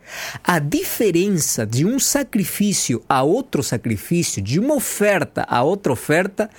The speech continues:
não é a quantidade, o, o que você está oferecendo. Claro que é importante, vamos ver a importância disso, mas a importância é a primeira palavra, as duas primeiras palavras, "pela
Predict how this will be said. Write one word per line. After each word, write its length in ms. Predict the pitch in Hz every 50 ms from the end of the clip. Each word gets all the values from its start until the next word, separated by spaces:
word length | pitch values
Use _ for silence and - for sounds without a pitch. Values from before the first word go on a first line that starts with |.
| - - - - - - -
não 420 | 135 139 165 208 285 311 294 294
é 120 | 311 311 285
a 100 | 196 -
quantidade, 1400 | - _ _ - - 220 302 339 311 311 - - 254 196 135 113 113 123 120 123 143 151 143 - 214 220 - _ _
o, 140 | - 202 180
o 160 | 185 - 196
que 160 | - - - 175
você 320 | 160 165 151 - - 233
está 240 | 240 - - - 226
oferecendo. 680 | 208 - - 208 180 180 156 - - - 120 123 -
Claro 260 | - - 120 110 117 110
que 100 | - 131
é 60 | 127
importante, 600 | 135 143 - 175 170 160 - - 147 151 147 -
vamos 240 | 139 131 131 131 123
ver 140 | 120 135 131
a 40 | 135
importância 600 | 139 135 - 160 151 - - 147 147 147 - 165
disso, 280 | 143 135 143 143 - - - - - - - - -
mas 440 | - 151 175 214 233 240 - - - _
a 160 | - 180 190
importância 1080 | 240 254 302 - - - 269 262 233 - - - 220 226 220 185 151 - - 151 - - -
é 120 | 180 196
a 60 | 196
primeira 580 | 196 - - 175 165 151 143 147 147 147 143 135
palavra, 680 | - _ - 143 135 117 101 98 107 110 113 - - - _ _ _ _ _ _
as 140 | - 120 113
duas 180 | 131 175 214 -
primeiras 420 | - - 170 143 139 131 131 127
palavras, 600 | - - 127 107 101 98 - - - - - - - - - - - - - - - - _ _ _ _ _ _
"pela 500 | - 143 151 160 175 180 180 180 202 277